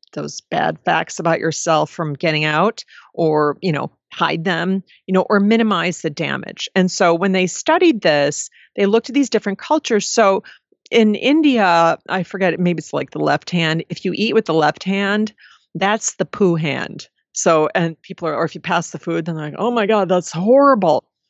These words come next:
So we don't have that same idea here.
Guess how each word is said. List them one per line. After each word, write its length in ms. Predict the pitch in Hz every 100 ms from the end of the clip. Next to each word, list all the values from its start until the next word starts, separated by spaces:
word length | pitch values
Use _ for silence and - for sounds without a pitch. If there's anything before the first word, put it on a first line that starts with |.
| _
So 200 | - 269
we 300 | 254 226 311
don't 220 | 370 370 320
have 300 | 294 302 277
that 200 | 233 -
same 340 | - 226 220
idea 520 | 220 220 214 311 370
here. 480 | 311 214 160 -